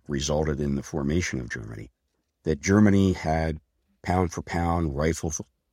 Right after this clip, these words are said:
uh, for rifle, uh, the best military in the world. So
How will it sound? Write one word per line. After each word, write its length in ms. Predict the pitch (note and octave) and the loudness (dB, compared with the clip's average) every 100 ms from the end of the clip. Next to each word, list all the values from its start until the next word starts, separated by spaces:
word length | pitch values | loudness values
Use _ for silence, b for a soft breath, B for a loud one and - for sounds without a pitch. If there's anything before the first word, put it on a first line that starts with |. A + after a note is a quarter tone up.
| - | -14
uh, 120 | E2+ C#2 | -12 -6
for 160 | F#2+ | -2
rifle, 480 | F2 D#2 C#2 C#2+ C#2+ _ _ _ | 0 0 -2 -6 -8 _ _ _
uh, 120 | D#2 D2 | -6 -4
the 100 | D2+ | 0
best 280 | F2 E2+ | 0 0
military 640 | E2 D#2+ D#2 D#2 C#2+ C#2+ C#2 - | 0 0 -2 -2 -2 -2 -4 -4
in 140 | D2 | -2
the 80 | C#2+ | 0
world. 380 | C#2 C#2+ C2 - _ _ _ _ | 0 -2 -4 -10 _ _ _ _
So 460 | - D2+ D2+ D2+ | -4 -2 -2 -2